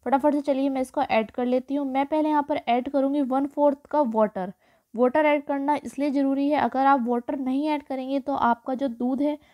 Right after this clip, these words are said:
वो कढ़ाई में लग जाएगा। इससे क्या होगा, इससे हमारा जो दूध है वो कढ़ाई में बिल्कुल भी नहीं लगेगा। बिना लगे बहुत ही अच्छा मावा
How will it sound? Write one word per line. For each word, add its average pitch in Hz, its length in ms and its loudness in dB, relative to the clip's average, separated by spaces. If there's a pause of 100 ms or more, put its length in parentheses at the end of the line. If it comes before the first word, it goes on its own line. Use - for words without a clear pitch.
(140)
वो 277 120 4
कढ़ाई 254 340 4
में 294 140 2
लग 262 300 4
जाएगा। 190 500 0 (1500)
इससे 302 280 -4
क्या 320 180 2
होगा, 302 340 4
इससे 277 260 -4
हमारा 277 280 2
जो 277 120 0
दूध 247 240 -2
है 285 60 4
वो 294 100 0
कढ़ाई 254 300 -2
में 269 180 -2
बिल्कुल 240 360 -4
भी 277 140 2
नहीं 254 360 2
लगेगा। 254 420 2
बिना 240 360 0
लगे 269 300 0
बहुत 226 300 -6
ही 269 180 -10
अच्छा 247 300 -8
मावा 240 360 -2